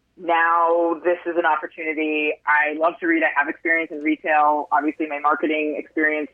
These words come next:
would serve me in any sort of job like this." Um, and we started da-, going down that road, and we, you know, asked her for the business details and what, you know, she was selling it for and blah, blah, blah. And,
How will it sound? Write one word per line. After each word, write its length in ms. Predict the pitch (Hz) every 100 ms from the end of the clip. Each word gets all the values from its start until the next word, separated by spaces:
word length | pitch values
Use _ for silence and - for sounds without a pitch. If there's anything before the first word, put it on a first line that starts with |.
| -
would 280 | 135 143 131
serve 240 | 165 156 151
me 180 | 151 143
in 240 | 135 131 -
any 420 | 165 190 170 147 - _ _ _ _
sort 180 | 143 135
of 120 | 127 - _ _ _
job 220 | 139 135
like 180 | 143 135
this." 180 | 127 135 - _
Um, 420 | 165 156 151 147 - _ - - _ _ _ _ _
and 600 | 196 196 202 202 196 196
we 220 | 190 208 226
started 260 | 233 226 233
da-, 180 | 233 214
going 200 | 233 240
down 140 | 240
that 140 | 247 202
road, 300 | 269 247 160
and 100 | 151
we, 320 | 151 151 151 -
you 100 | 180
know, 200 | 160 147 147
asked 220 | 156 -
her 140 | - -
for 280 | 170 165 156
the 80 | 170 151 _
business 280 | 175 151 - -
details 680 | 339 - 160 165 165 170 165
and 360 | 156 151 151 - _ _ -
what, 180 | 160 - _ -
you 100 | 156
know, 120 | 143 -
she 80 |
was 80 | 151 -
selling 220 | 160 160
it 80 | 156
for 280 | 165 160 160
and 100 | 156
blah, 180 | 151 156
blah, 120 | 156
blah. 280 | 156 156 156
And, 240 | 143 147